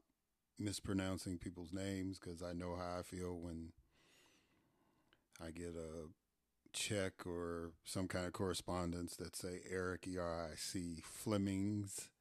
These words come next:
F L E M M I N G S. That is not my name, <laughs> but, uh, and the different variations I've gotten over the years,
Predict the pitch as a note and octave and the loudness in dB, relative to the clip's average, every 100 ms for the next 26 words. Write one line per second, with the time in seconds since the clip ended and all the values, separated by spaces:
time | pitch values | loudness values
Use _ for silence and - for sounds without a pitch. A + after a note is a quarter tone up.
0 | _ _ G2 F#2+ G2 F2 F2 F#2 F#2 F#2 | _ _ -4 -2 0 -2 0 0 2 2
1 | F2 F2+ - G2+ F2+ E2+ F2+ F#2 E2+ E2 | 2 0 2 4 4 2 0 -2 0 -2
2 | E2 E2+ F#2+ E2 D#2+ - E2+ E2 E2 E2+ | -4 -4 -4 -4 -4 -8 -6 -6 -6 -8
3 | E2+ F2 E2 E2 F#2+ F2+ F#2 F#2 - _ | -6 -6 -4 -4 -2 0 0 0 -4 _
4 | - - _ _ - - B2 E2+ E2 E2+ | -20 -20 _ _ -14 -2 -2 -2 -8 -10
5 | - _ - - - - - - _ _ | -14 _ -20 -20 -20 -20 -20 -20 _ _
6 | - F#2+ F2+ F2+ F2 E2 - _ _ _ | -8 -6 -4 -4 -6 -10 -16 _ _ _
7 | _ _ _ _ _ - F#2+ F#2 F#2 E2+ | _ _ _ _ _ -8 -6 -4 -4 -2
8 | G2 - E2 E2+ F#2 F2+ F2 F2+ - E2+ | 0 0 -6 -4 -2 0 -2 -2 -2 -4
9 | F2+ F2 - F#2+ F2+ F2 F2 F2 F2+ F2+ | -4 -6 -6 -6 -4 -6 -6 -10 -8 -8
10 | F2 | -8